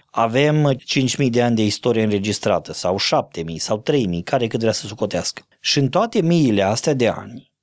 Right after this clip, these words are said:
societatea s-a putut perpetua pentru că familia a fost formată din bărbat și femeie.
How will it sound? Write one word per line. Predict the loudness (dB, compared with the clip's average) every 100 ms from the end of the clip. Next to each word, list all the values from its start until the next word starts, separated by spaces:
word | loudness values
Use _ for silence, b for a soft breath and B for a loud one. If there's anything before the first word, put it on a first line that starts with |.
| _
societatea | -4 -2 0 0 2 2 2 2 -2 -2
s-a | -2 -2
putut | -2 -2 0 0
perpetua | 0 0 -2 2 2 2
pentru | 0 -2 -2
că | -4
familia | -4 -4 0 2 2
a | 0
fost | -2 -4
formată | -2 0 0 0
din | -2 0
bărbat | 0 0 -2
și | -2
femeie. | -2 0 0